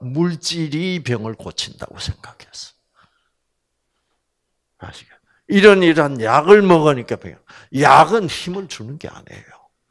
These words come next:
어. 약은 강제로 혈압이나 낮춰주고 이런 증세만, 어, 조절할 뿐이지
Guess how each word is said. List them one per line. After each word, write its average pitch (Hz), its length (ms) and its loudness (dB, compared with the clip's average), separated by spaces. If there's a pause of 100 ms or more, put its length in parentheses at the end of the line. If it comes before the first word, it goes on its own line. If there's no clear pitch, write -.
(640)
어. 98 240 -18 (760)
약은 127 640 -4
강제로 127 640 -6
혈압이나 117 600 -10
낮춰주고 98 920 -12 (300)
이런 127 220 -10 (120)
증세만, 131 880 -6 (300)
어, - 300 -16 (300)
조절할 120 600 -6 (100)
뿐이지 101 680 -16